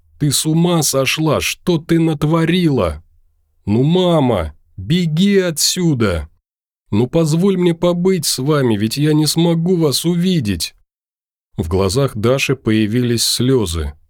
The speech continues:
«Глупая! Какая же ты глупая!» кричала женщина, и парни расступились, пропуская её.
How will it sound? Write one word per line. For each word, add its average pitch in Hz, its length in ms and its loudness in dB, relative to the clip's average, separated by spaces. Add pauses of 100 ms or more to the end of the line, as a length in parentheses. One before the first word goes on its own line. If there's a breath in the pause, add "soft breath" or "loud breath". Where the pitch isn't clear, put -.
(160)
«Глупая! 117 1160 0
Какая 170 600 -2
же 139 180 -2
ты 147 160 0
глупая!» 120 1000 0 (380)
кричала 95 520 0
женщина, 104 580 0
и 90 180 -6
парни 127 460 0
расступились, 123 840 0
пропуская 98 680 -2
её. 82 500 -4